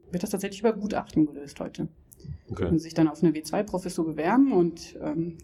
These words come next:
Speaker 1: die Berufungskommission hätte sie gerne aus Grund X Y Z.
Speaker 2: Ja.
Speaker 1: Dann muss der Gutachter immer noch bestätigen, dass sie sogenannte habilitationsäquivalente Kriterien erfüllen.
Speaker 2: Hm.
Speaker 1: Und da werden halt genau diese ganzen Berufungskriterien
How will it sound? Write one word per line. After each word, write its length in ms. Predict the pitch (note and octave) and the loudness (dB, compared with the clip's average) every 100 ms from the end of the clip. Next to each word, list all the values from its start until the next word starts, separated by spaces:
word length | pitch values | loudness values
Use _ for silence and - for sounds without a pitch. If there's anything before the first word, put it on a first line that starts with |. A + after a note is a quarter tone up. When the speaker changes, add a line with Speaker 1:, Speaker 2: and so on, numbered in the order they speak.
| - | -10
Speaker 1:
die 80 | D#3 | -8
Berufungskommission 760 | - E3+ F#3 F#3 - E3+ D#3+ | -6 -2 2 4 4 2 4
hätte 160 | D#3+ G#3 | 2 0
sie 120 | B3+ | -2
gerne 280 | A3 A#3+ A#3+ | 2 2 2
aus 240 | A3+ - - | -2 -6 -12
Grund 260 | - G#3 | -4 -2
X 140 | G#3+ - | -2 -6
Y 320 | G#3 - G#3+ | -6 0 0
Z. 300 | G#3+ G#3+ - - - | 0 -2 -4 -16 -4
Speaker 2:
Ja. 200 | A2+ A2 - | -2 -2 0
Speaker 1:
Dann 140 | F#3 | 2
muss 120 | F#3 | 2
der 120 | - E3+ | -2 -2
Gutachter 440 | G3+ G3+ F#3+ D#3+ | -2 -2 -2 -2
immer 180 | - G#3 | 0 2
noch 160 | F#3+ | 2
bestätigen, 600 | F#3+ F#3 - F#3 F#3+ F#3 | 0 -4 -2 -2 0 2
dass 140 | F3 E3+ | 2 0
sie 120 | F3 | -4
sogenannte 640 | F3 F3 F3 D#3+ E3 E3 | -4 2 4 4 0 -4
habilitationsäquivalente 1160 | E3 E3 D#3+ D#3+ D#3+ D#3 E3 - - - D#3+ D#3+ | -4 -4 -4 -4 2 2 2 -4 -8 -4 -2 -2
Kriterien 400 | - - D#3 D#3+ | -8 -10 -4 -2
erfüllen. 480 | D#3+ F3+ E3 F#3 F#3 - - C4+ | -2 -4 -6 -6 -8 -14 -18 -4
Speaker 2:
Hm. 140 | A#3+ - | -2 2
Speaker 1:
Und 80 | E3 | 2
da 120 | D3+ | 0
werden 200 | D3 D3+ | -4 -4
halt 140 | C#3+ | -4
genau 260 | D3 C#3+ D3+ | -2 -2 -2
diese 340 | E3 - E3 | -8 -8 -8
ganzen 380 | - F3+ F#3 F3 | -6 -2 0 0
Berufungskriterien 880 | E3 E3 F#3 F3+ F3+ F3+ F3 E3+ | -2 -4 -4 -4 -8 -4 -2 -4